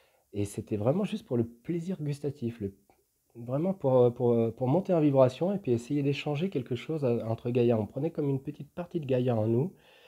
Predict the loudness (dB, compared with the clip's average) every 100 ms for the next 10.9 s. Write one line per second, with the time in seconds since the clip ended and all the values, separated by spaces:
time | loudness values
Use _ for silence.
0 | _ -8 -4 0 2 2 0 2 0 0
1 | -2 0 2 2 4 2 2 -2 -8 -10
2 | -8 -8 -8 -10 -10 -8 -8 -4 -4 -4
3 | -6 -8 -6 -6 -4 -2 0 2 0 -2
4 | -20 _ _ _ _ _ -12 -10 -8 -10
5 | -10 -8 -8 -4 -2 -2 -2 -4 -8 -10
6 | -8 -2 0 0 0 -4 -2 -4 0 2
7 | 2 -2 2 6 6 6 2 -2 -2 -2
8 | -2 -6 -8 _ _ _ -12 -10 -10 -6
9 | -4 0 2 2 0 -4 -4 0 0 0
10 | -4 -6 -6 -4 -2 -2 -2 -4